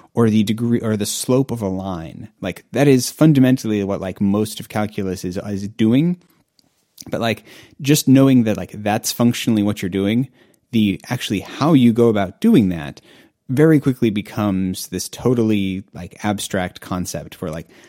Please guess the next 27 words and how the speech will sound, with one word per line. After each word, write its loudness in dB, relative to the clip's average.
how 0
do 2
you 6
know 4
what -2
the -2
slope -4
of -10
a -10
sine -6
curve -8
is? -10
And -12
it's -10
like, -12
well, -10
that's, -8
like, -8
through, -2
like, -8
deep 0
magic. -4
I -2
don't 0
know. -10
Like, -6
I, 2